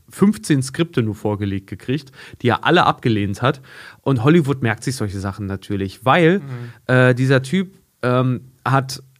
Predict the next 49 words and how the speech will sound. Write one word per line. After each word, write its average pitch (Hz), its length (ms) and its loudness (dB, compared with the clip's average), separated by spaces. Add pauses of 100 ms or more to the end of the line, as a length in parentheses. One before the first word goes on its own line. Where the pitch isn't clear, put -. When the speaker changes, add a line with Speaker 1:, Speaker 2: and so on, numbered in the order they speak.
(300)
Speaker 1:
vorher 165 560 2
durch 135 180 -4
Saturday 143 480 0
Night 120 340 0
Live, 131 300 2
der 117 140 -2
hat 131 300 -4
gutes 131 300 -4
Geld 139 180 -2
verdient, 180 440 -4
der 117 120 -2
war 120 180 2
aber 123 200 0
immer 143 220 0
so 127 100 -8
ein 120 60 -4
bisschen, 135 840 -4 (180)
na, 104 80 -10
ich 104 120 -12
will 135 80 -4
nicht 127 80 -4
sagen 127 160 -4
knapp 139 220 -6
bei 127 120 2
Kasse, 147 460 -2
aber 135 420 4 (960)
das 185 160 0
Geld 180 220 2
war 180 80 2
trotzdem 165 320 -2
irgendwie 143 340 0
knapp, - 400 -8 (120)
Speaker 2:
Mhm. 127 280 -6
Speaker 1:
ne? 143 180 0 (360)
Und 135 120 -4
der 127 100 2
ist - 120 -6
Vater 185 300 -2
geworden, 160 500 0
zweifach 165 420 -2
jetzt 156 160 -8
mittlerweile, 127 580 0 (180)
und 120 120 -4
der 127 100 2
geht 123 180 -2
voll 175 380 0
in 170 100 0
der 143 100 4
Rolle 135 520 2